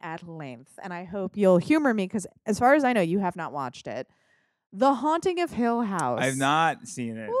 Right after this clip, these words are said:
Speaker 2: I,
Speaker 1: No
Speaker 2: everybody is
Speaker 1: spoilers.
Speaker 2: talking about it.
Speaker 1: No spoilers. Don't worry. I'm gonna be ranting in a very vague way, which I think is the most satisfying for everyone.
Speaker 2: Yeah. It's one of the few things where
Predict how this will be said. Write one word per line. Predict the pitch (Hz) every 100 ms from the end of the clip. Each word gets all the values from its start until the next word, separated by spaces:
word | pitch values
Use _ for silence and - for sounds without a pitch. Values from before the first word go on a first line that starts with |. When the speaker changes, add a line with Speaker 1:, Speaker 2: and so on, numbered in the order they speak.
| 571
Speaker 2:
I, | 571 539
Speaker 1:
No |
Speaker 2:
everybody | - 381 370 359 359
is | 330
Speaker 1:
spoilers. | 330 120 123
Speaker 2:
talking | 117
about | 113 113
it. | 113 - -
Speaker 1:
No | 208 233
spoilers. | 262 311 285 277 294 -
Don't | 214 214
worry. | 233 208 202 202
I'm | 214
gonna | 233 247
be | 247 233 226 - _ _
ranting | 208 196 233 247 285 339
in | 302
a | 240
very | 220 214
vague | 185 202 190
way, | 185 165
which | 165 165
I | 185
think | 190 180
is | 170 180
the | 190 240
most | 330 480 -
satisfying | 156 113 165 170 135 143
for | 170 165
everyone. | 233 156 143 135
Speaker 2:
Yeah. | 117 - _
It's | 160 156
one | 208 285
of |
the | 311
few | - 190 185
things | 165 165 135
where | 135 127 120